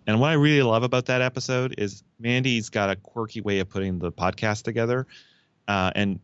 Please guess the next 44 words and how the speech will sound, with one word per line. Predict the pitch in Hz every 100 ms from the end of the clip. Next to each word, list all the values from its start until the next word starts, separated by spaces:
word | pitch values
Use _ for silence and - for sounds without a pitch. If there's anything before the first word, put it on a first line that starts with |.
| -
they're | 117
really | 123 170 151
well | 127 120 117
produced. | - 113 101 98 -
It | 107
isn't, | 131 143 -
they | 117
don't | 123 135
come | 143 131
out, | 113 107 101
like, | 95 -
real | 107 98
frequently | - 104 113 113 123 -
'cause | - 92
they're, | 90 87 87 - 92
um, | 85 82 80 -
way | 107 117 110
better | 95 92
produced | 92 90 87
than | -
my, | 92 87 104 -
my | 98 101
show. | - 120 131 - - - - - _
Um, | 107 95 92
but | 87 95 - _
they're | 113 107
really | 120 151 131
well | 123 113
thought | 98 95
out. | 92 87 -
I |
think | 95 95
she, | - 98 95 -
uh, | 95 85 87 - _ -
uh, | 85 - -
uh, | 92 -
thinks | 120 113 - - -
carefully. | 107 104 95
She | 90
had | 131
one | 117 117
with, | 110 101 - 101
like, | 92 95
uh, | 95 90